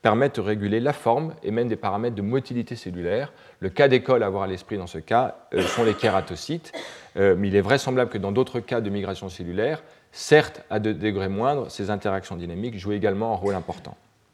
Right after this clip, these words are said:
Cinquièmement, il existe en raison de ces rétroactions,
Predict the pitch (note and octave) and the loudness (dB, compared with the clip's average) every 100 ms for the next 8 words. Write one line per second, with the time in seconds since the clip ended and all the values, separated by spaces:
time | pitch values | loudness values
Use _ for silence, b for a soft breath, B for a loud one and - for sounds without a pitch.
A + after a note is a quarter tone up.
0 | _ _ _ _ _ B B B B B | _ _ _ _ _ B B B B B
1 | - C3+ C3+ B2+ B2+ D3 F3+ F#3+ - b | 2 4 6 4 6 6 6 2 -12 b
2 | b _ A#2+ A#2+ A#2 A#2 C#3+ B2+ G#2+ G#2+ | b _ 2 4 4 2 -2 0 0 0
3 | G2+ A#2 A#2+ G2 G#2 G2+ G2+ G#2+ G2 - | 0 0 0 0 0 0 2 2 0 0
4 | C#3 D#3 | 0 2